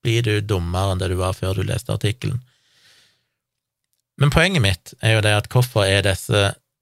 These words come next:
tingene på trykk i det hele tatt? Og det er jo det også, eh, han Einar Vågland sier. Han sier jo, og det var så deilig å lese, for han sier jo egentlig akkurat det samme som jeg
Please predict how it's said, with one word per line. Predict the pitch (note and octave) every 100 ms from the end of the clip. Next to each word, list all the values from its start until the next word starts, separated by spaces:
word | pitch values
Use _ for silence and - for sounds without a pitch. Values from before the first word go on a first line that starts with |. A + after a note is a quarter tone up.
| -
tingene | G#2 G2+
på | G#2 -
trykk | A#2 -
i | A#2
det | A#2
hele | C3 C3
tatt? | G#2 -
Og | -
det | A2+
er | G#2+
jo |
det | G#2+
også, | G#2 G2+ G#2 G2+
eh, | F#2+ F#2 F#2 F#2 B2 B2 A#2+ G#2+
han | G2 F#2+
Einar | - F#2+ F#2+ G2+
Vågland | F#2+ F#2+ G#2+ A#2 - - _ _
sier. | - - F2+ F#2 G2
Han | G#2+
sier | - F#2 F#2+
jo, | A2 F#2+ F#2
og | - _ _ _ - A#2
det |
var | G2+
så | F#2+
deilig | F#2 F#2
å | G2+
lese, | F#2+ F2+ A#2+
for | G#2
han | G2
sier | - F#2+
jo | G#2
egentlig | F#2+ G2+ -
akkurat | - A#2+
det | G2+
samme | G2 F2+ G2 G2 _ _ _ _ _ _ _ _ _
som | - A2+
jeg | B2+ B2